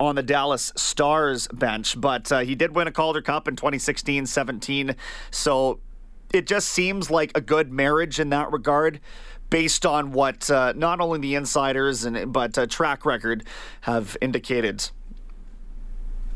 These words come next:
Can't say for sure that he's the front runner. I haven't heard anything as far as who Ken Holland has interviewed. I know that he's been, uh, sort of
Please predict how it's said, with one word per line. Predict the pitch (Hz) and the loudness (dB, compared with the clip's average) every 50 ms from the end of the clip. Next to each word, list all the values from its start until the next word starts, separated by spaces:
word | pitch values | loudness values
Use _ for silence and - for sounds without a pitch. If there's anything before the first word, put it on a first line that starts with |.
| - - - - - - - - - - - - - | -4 -4 -4 -4 -4 -2 0 0 2 2 2 2 2
Can't | - 156 170 208 - | 2 2 2 0 -2
say | - 220 214 214 | 0 0 0 0
for | - - 185 | 2 0 0
sure | 170 - - 185 196 220 226 | 0 2 2 2 2 2 0
that | 220 175 165 | 0 0 0
he's | 170 165 - | 2 2 2
the | 160 | 0
front | 147 - - 160 165 - | -2 0 0 0 0 2
runner. | 160 160 156 175 185 170 | 0 0 2 2 2 2
I | 143 131 | 2 2
haven't | 135 143 135 139 | 0 0 -2 -4
heard | 131 123 139 139 131 127 | 0 2 2 2 4 2
anything | 127 135 147 139 - - 147 135 135 | 2 0 0 -2 0 0 0 2 2
as | 127 120 - | 0 0 2
far | - 143 139 135 131 | 2 2 4 4 2
as | 127 120 - - - | 2 0 -2 -4 -2
who | - 185 190 185 185 202 214 - - - - - - - - | 0 2 2 2 2 0 -2 -4 -8 -14 -14 -14 -14 -10 -4
Ken | - - 156 156 | -2 0 2 2
Holland | 147 151 156 160 156 147 | 2 2 4 2 2 2
has | 147 131 127 | 2 2 2
interviewed. | 139 156 160 131 127 147 160 170 180 | 2 2 2 2 4 4 4 4 4
I | 160 139 | 2 2
know | 139 143 147 | 2 2 4
that | 131 135 117 | 4 2 0
he's | - 139 143 123 | 0 0 -2 0
been, | 117 - 139 135 127 127 | 2 2 2 2 4 2
uh, | 127 127 | 2 2
sort | - - 151 147 139 | 2 2 2 2 2
of | 120 110 - | 0 -2 -6